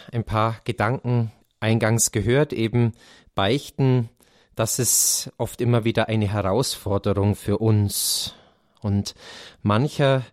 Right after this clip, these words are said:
hat sich schon die Frage gestellt, warum soll ich denn überhaupt beichten? Was bringt denn das schon?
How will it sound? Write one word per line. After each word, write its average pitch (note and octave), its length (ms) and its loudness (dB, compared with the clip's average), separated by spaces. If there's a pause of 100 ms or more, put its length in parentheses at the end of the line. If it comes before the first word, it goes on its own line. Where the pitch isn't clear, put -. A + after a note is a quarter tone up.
(320)
hat A#2 180 -4
sich - 240 -2
schon C3 220 2
die C3+ 80 -4
Frage B2+ 420 -2
gestellt, C3 480 0
warum A#2+ 260 0
soll A2+ 280 0
ich C3 160 -4
denn G#2+ 200 2
überhaupt G2+ 520 -4
beichten? A2 500 -2
Was - 380 0
bringt D3 680 0
denn A2 220 2
das G2+ 240 -2
schon? B2+ 520 2